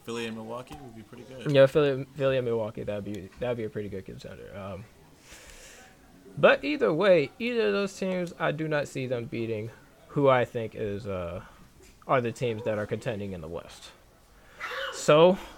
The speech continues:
Speaker 2: uh, speaking of that, let's just get to the West. Um,
Speaker 1: Mm-hmm.
Speaker 2: all right, so, uh, top eight in the West. Um, A seed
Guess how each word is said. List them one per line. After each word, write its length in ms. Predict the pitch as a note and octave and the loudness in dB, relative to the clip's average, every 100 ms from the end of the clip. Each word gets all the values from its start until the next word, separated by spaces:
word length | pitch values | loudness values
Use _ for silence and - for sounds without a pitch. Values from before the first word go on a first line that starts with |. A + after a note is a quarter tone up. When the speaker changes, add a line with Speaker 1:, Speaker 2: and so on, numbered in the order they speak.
| - - | -6 8
Speaker 2:
uh, 240 | D#3+ D3+ | 10 10
speaking 360 | C#3+ F3 E3 C#3 | 8 2 2 2
of 60 | C#3+ | 6
that, 260 | D#3 C#3+ | 6 6
let's 260 | C#3+ C#3+ - | 4 4 4
just 160 | C#3 | -2
get 160 | C3+ A#2 | 0 -2
to 60 | - | -2
the 80 | F#2+ | -4
West. 340 | D#2 - - - - - - - - - - - - - | -4 -8 -20 -20 -20 -16 -12 -12 -14 -20 -20 -18 -18 -8
Um, 60 | C3 B2+ A2+ B2 G#2+ G#2 | 0 2 4 0 -4 -12
Speaker 1:
Mm-hmm. 240 | B2+ D3+ D3+ | -16 -8 4
Speaker 2:
all 60 | |
right, 160 | C#3+ C3+ | 6 6
so, 220 | D3 C3+ | 6 6
uh, 280 | C3 C3 B2+ | 8 6 6
top 320 | B2 F#3 D3 - | 6 6 6 4
eight 200 | D3 C#3 | 2 2
in 120 | - A#2+ | -2 -4
the 60 | |
West. 460 | A2 A#2 - - D#3+ D#3+ - - - - - - - | 0 -2 -2 -12 -16 -16 -20 -20 -20 -20 -20 -20 -6
Um, 460 | - C3+ D3+ C#3+ C#3 - | 6 8 10 8 4 2
A 180 | D3 D3+ | 6 6
seed 420 | D3 E3+ D#3 D#3+ | 6 4 6 6